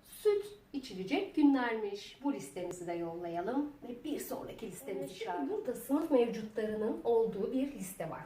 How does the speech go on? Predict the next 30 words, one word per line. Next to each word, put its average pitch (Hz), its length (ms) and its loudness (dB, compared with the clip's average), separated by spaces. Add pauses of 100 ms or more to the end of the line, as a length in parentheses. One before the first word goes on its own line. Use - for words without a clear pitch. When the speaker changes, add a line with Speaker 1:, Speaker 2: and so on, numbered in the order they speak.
Speaker 1:
Bu 392 120 -2
tablomuzda 175 720 0
da 339 200 0 (300)
sınıf 392 320 4
mevcutları 180 580 0
var. - 280 -8 (500)
Ee, 247 420 0
tablomuzu 359 680 2 (120)
üç 453 260 2
farklı 302 380 2
bölüme 254 280 4
ayırmış 165 520 -4
burada. 185 220 -6
İşte - 280 -6
bir 330 100 0
yerde 233 360 4
sınıfların 214 680 -4
adları, 185 580 -4 (280)
diğer 294 240 2
yerde 240 380 2 (160)
kız 339 320 -2
öğrenci 180 460 -2
sayıları 311 720 4 (240)
ve 294 140 0
o 381 80 2
sınıftaki 214 600 -2
erkek 240 380 2
öğrenci - 420 -8
sayıları - 500 -10
var. - 320 -8